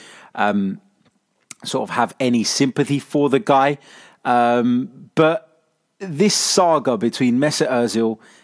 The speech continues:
and Arsenal Football Club, it rumbles on, and it will continue to rumble on until we get some clarity as supporters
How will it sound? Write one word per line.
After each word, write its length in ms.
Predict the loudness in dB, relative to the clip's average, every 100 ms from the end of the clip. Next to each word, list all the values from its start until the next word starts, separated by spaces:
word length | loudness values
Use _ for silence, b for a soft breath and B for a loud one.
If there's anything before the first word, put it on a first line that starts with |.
| b -2
and 120 | 2
Arsenal 360 | 2 0 -4 -4
Football 360 | -6 -6 -8
Club, 380 | -2 -2 -2 -8 _ b b b b
it 160 | -2 2
rumbles 480 | 2 2 0 0 0
on, 200 | -2 -8 B B B _
and 160 | 2 2
it 100 | 0
will 140 | -2
continue 720 | 2 0 0 0 2 2 2
to 140 | 0 0
rumble 400 | 0 0 -2 -4
on 160 | -6 -10 B B B -2
until 380 | -2 2 2
we 260 | 2 0 0
get 300 | 0 -2 -2
some 200 | -4 -4
clarity 640 | -2 0 2 0 -2 -4 -2
as 200 | -2 0
supporters 720 | -4 -2 -2 -2 -2 -6